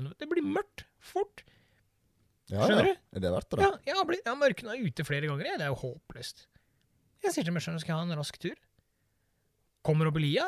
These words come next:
Speaker 1: du finner dyr, sniker deg innpå, og så, «Ja, der blir en luke, der blir en luke.»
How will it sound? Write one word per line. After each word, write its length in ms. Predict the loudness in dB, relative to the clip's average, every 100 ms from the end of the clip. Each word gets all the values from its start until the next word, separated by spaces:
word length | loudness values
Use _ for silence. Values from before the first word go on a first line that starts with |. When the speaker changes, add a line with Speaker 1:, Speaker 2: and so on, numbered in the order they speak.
| -2
Speaker 1:
du 80 | -2
finner 240 | -2 -2
dyr, 300 | -2 -2 -2
sniker 360 | -2 -2 -2 -2
deg 100 | -2
innpå, 240 | -4 -4 -6
og 400 | -4 -4 -6 -8
så, 180 | -6 -10 -10 _ _
«Ja, 160 | -12 -8
der 280 | -6 -6 -6
blir 180 | -4 -2
en 120 | -2
luke, 180 | -4 -6
der 200 | -4 -2
blir 160 | -2 -2
en 100 | -2
luke.» 260 | -4 -6